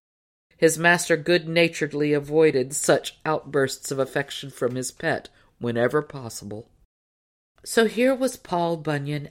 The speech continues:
at last, no longer just a husky youngster, but a man full-grown and with a wife to care for.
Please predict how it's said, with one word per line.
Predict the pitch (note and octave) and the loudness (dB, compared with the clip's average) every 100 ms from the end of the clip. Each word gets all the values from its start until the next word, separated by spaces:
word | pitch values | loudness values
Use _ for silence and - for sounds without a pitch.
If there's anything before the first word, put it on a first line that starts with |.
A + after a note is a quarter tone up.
| - | -10
at | D#3 - | -10 -8
last, | B2+ B2 A#2+ - - - _ _ _ - | -10 -10 -14 -16 -18 -20 _ _ _ -8
no | D#3+ G3+ | 0 4
longer | G#3 F#3 F#3 E3+ D3 | 4 2 -2 -2 -6
just | C3+ D3 C#3+ - | -6 -6 -6 -8
a | - | -12
husky | A#2 D#3+ D#3 - - | -6 -4 -4 -10 -10
youngster, | C3+ C3 C3+ C3+ - B2 A#2+ _ _ _ _ _ - | -10 -6 -6 -6 -10 -10 -12 _ _ _ _ _ -8
but | C#3 | -6
a | C3 | -4
man | C#3 D3+ D3+ C#3+ | -4 -2 -4 -6
full-grown | - - G#3 G#3+ G#3 D#3+ D#3+ D3+ D3+ D#3+ - _ _ _ | -10 -2 0 0 0 -2 -2 -2 -6 -10 -16 _ _ _
and | - B2+ | -10 -10
with | C3 A#2+ | -8 -10
a | A2+ G#2+ - | -10 -14 -6
wife | E3+ F3+ F3 - | -4 -4 -6 -12
to | - | -14
care | - C#3+ A#2+ | -8 -4 -4
for. | A2+ - A2+ A2+ | -6 -12 -12 -12